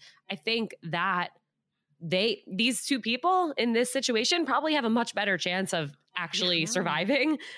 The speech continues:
Speaker 1: than two people who are from the same place
Speaker 2: We
Speaker 1: and
Speaker 2: started
Speaker 1: assume they
Speaker 2: this
Speaker 1: know everything about the other person.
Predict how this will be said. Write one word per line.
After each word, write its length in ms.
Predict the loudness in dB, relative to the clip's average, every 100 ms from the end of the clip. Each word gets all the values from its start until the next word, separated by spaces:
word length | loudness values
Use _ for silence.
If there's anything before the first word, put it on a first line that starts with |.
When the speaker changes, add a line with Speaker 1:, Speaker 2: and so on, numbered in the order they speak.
| -8
Speaker 1:
than 460 | -2 0 0 0 -2
two 160 | -2 -2
people 220 | 0 2
who 80 | 2
are 100 | 0
from 180 | 0
the 80 | 0
same 200 | 0 -2
place 380 | -4 -6 -8 -12 _ _ _ _ _
Speaker 2:
We 120 | -10 -4
Speaker 1:
and 140 | -2 0
Speaker 2:
started 280 | 0 0
Speaker 1:
assume 180 | 0 2
they 100 | 0
Speaker 2:
this 20 |
Speaker 1:
know 120 | 0 0
everything 440 | -2 -2 -4 -4
about 200 | -6 -6
the 80 | -6
other 160 | -6
person. 420 | -10 -14 -14 -16